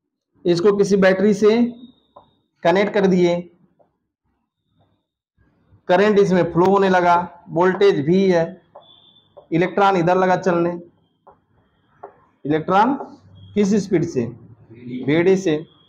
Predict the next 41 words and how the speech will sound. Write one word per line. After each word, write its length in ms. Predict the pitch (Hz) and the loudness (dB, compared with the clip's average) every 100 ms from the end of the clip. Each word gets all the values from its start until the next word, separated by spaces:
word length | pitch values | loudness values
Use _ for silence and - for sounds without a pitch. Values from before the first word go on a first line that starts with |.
| _ _ _ | _ _ _
लीड 220 | - 180 | -2 0
velocity 480 | 196 196 185 185 185 | 2 2 0 -2 -2
से। 220 | 165 160 160 _ _ - | -4 -8 -12 _ _ -4
तो 40 | |
अब 260 | - 180 190 | 0 2 4
यहाँ 240 | 208 220 | 4 4
बताओ, 360 | 208 175 143 156 240 | 2 2 4 4 0
charge 440 | - 175 190 226 214 | 0 4 4 4 0
को 140 | 240 | 0
वन 240 | 202 208 220 | 2 2 0
point 400 | 202 196 220 214 | 0 0 0 0
two 80 | |
other 180 | 202 202 | 0 0
point 300 | 208 208 208 | -2 -2 0
ले 80 | 196 | 2
जा 140 | 202 208 | 4 4
रहे 100 | 220 | 4
हो 40 | |
कि 60 | 208 | 4
नहीं 100 | 226 | 2
ले 100 | 214 | 4
जा 140 | 143 | 2
रहे 120 | 113 | 2
हो? 120 | 104 110 _ _ _ _ _ _ _ _ _ _ _ _ _ _ _ _ - | -2 -6 _ _ _ _ _ _ _ _ _ _ _ _ _ _ _ _ -4
इसको, 300 | 175 - 220 208 277 - - - _ _ - | -4 2 4 4 2 0 -14 -20 _ _ -6
इसमें 260 | 175 190 | -2 0
जो 100 | 196 | 0
current 340 | 202 208 226 202 | 0 0 0 0
flow 160 | 220 | 0
हो 60 | 220 | 2
रहा 120 | 220 | 2
है 60 | 214 | 2
क्या 180 | 214 208 | 2 2
हो 60 | |
गया? 160 | 214 208 | 4 2
I 100 | 214 | 2
equal 240 | 214 220 | 0 -2
to 100 | 214 254 - _ _ _ _ _ _ _ _ _ _ _ | -2 -4 -8 _ _ _ _ _ _ _ _ _ _ _
Q 120 | 202 214 | 0 0
upon 320 | 214 240 294 - - - | 2 2 2 -4 -16 -6
T। 100 | 185 | -2